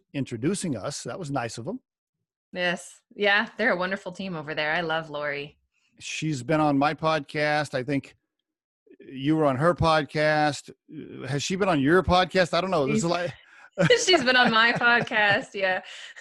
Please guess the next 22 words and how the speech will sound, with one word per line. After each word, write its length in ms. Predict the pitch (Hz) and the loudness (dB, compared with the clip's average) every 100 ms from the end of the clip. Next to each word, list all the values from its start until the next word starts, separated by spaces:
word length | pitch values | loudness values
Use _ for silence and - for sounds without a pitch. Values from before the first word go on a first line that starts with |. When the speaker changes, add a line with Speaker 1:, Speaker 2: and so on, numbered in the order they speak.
| - | -2
Speaker 2:
<laughs> 440 | 427 370 - - - | 0 0 -4 -12 -8
Speaker 1:
Very 420 | 123 117 - 131 | -4 2 4 4
Speaker 2:
It 40 | |
seems 200 | 269 - | 0 -4
Speaker 1:
good. 40 | 330 | -2
Speaker 2:
kind 120 | 262 | 0
of 60 | |
incestuous. 600 | 214 214 277 277 160 151 175 | 0 -2 -6 -6 -6 -6 -4
I 60 | |
guess 220 | 175 185 196 | -4 -4 -4
everyone's 360 | 190 190 190 | -4 -4 -6
moving 240 | 190 202 202 | -6 -4 -2
around 280 | 190 190 185 | 0 0 -2
to 60 | |
podcasts. 720 | 208 208 226 160 160 - - - | -4 -4 -2 -2 -2 -6 -14 -8
<laughs> 260 | 247 - | -8 0
Speaker 1:
Uh, 500 | 302 - - 285 113 | 0 0 -6 -6 -6
it's, 280 | 110 - - 208 | -10 -12 -8 2
Speaker 2:
Lori's 260 | 208 196 | 4 4
Speaker 1:
that's 100 | 170 | 2
great. 100 | 147 | -4
Speaker 2:
great. 220 | 160 160 | -4 -10